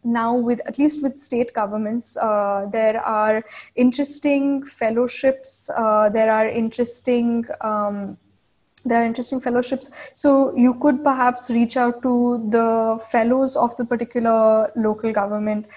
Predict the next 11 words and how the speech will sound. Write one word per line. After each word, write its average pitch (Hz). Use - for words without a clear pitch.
Um, 220
for 226
example, 220
in 226
Maharashtra, 220
you 226
have 220
the 233
Chief 233
Minister's 220
Fellows. 196